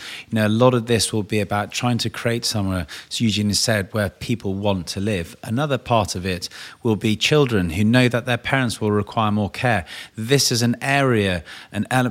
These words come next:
that they can have a lifestyle that they don't feel guilty about. They're not going into a care home. That care can be tailored for.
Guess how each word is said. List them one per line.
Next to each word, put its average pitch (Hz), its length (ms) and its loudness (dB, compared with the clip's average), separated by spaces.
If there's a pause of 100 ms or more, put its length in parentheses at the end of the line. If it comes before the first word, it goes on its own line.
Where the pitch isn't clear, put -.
that 110 220 -2
they 117 120 0
can 104 140 -2
have 107 220 0
a 107 80 0
lifestyle 113 640 2
that 90 180 -6
they 104 120 -2
don't 117 300 4
feel 107 200 -2
guilty 110 340 -2
about. 90 220 -6
They're 98 80 -2
not 104 320 0
going 101 240 0
into 92 180 -4
a 92 60 -4
care 107 280 -2
home. 87 220 -2
That - 220 -6
care 123 260 2
can 113 160 -4
be 107 80 -2
tailored 117 480 -2
for. 85 380 -4